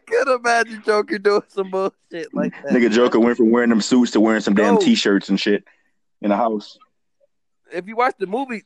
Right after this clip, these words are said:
Speaker 1: you watch that movie,
Speaker 2: Uh,
Speaker 1: Joker?
Speaker 2: I ain't seen that.
Speaker 1: Well, it explains his whole life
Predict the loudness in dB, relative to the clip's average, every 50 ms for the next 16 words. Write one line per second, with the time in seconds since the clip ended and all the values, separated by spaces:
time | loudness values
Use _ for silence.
0 | _ _ -8 -4 -4 -2 -2 -4 -6 -8 -10 -12 -8 -4 -2 0 0 0 -2 -4
1 | -6 -6 -6 -4 -4 -4 -4 -6 -6 -6 -6 -6 -6 -8 -10 _ _ _ _ _
2 | _ _ _ _ _ _ _ _ _ _ _ _ _ _ _ _ _ _ _ _
3 | _ _ _ _ _ _ _ _ _ _ _ _ _ _ _ _ -14 -12 -12 -12
4 | -12 -14 -18 -20 _ -16 -16 -14 -14 -16 -16 -14 -12 -12 -12 -14 -14 -16 -16 -16
5 | -16